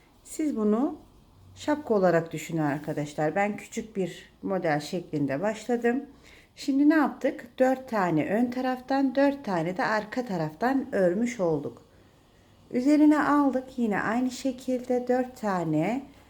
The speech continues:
ön taraftan ikili trabzan yapıyoruz arkadaşlar. Şu şekilde ikisini bir, ikisini bir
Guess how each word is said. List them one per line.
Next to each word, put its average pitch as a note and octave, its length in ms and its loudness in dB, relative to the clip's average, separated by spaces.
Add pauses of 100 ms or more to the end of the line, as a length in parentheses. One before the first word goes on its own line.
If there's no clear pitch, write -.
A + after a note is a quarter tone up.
(400)
ön A#3 220 2
taraftan F#3 880 -2 (160)
ikili E4+ 280 -2
trabzan F3 420 2
yapıyoruz D#3 500 0
arkadaşlar. D3+ 600 -4
Şu A#3 160 -4
şekilde G3+ 500 -4
ikisini C4 600 -2
bir, B3+ 160 -2
ikisini A3+ 560 -6
bir A3+ 240 -8